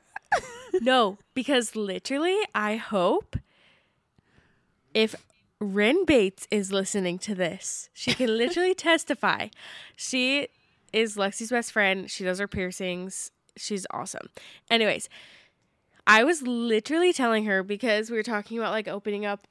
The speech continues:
Speaker 2: uh, like, just her own, like, little storefront. And I was like, "Yeah, it would be so fun. Like, you could do piercings. You could have someone do, like, facials, and then Lex could do nails, and then her sister does waxing." So I was like, "You literally could have a one-stop shop right there."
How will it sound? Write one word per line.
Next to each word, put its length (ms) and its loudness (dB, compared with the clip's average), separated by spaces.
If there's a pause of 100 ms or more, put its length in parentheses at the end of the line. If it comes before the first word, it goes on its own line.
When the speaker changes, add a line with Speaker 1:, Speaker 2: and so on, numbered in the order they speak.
Speaker 2:
uh, 60 -10 (240)
like, 240 -2 (440)
just 300 -2
her 240 -6
own, 320 -2
like, 360 -6 (120)
little 220 -2
storefront. 720 0 (360)
And 220 0
I 80 4
was 100 -4
like, 160 -6
"Yeah, 140 0
it 40 4
would 120 0
be 100 -4
so 240 0
fun. 220 0
Like, 200 -4
you 80 -8
could 140 -10
do 140 -4
piercings. 800 -4 (260)
You 120 -6
could 100 -2
have 160 2
someone 340 -2
do, 520 -2
like, 360 -4 (380)
facials, 680 0
and 180 -2
then 120 -4
Lex 300 -2
could 160 -6
do 120 -4
nails, 540 0 (400)
and 140 0
then 160 0
her 140 -2
sister 340 -6
does 200 -2
waxing." 520 2
So 100 -8
I 20 -2
was 80 -4
like, 180 -2
"You 140 -2
literally 380 0
could 140 -6
have 160 -2
a 40 -2
one-stop 600 -2
shop 360 -2
right 240 0
there." 280 -6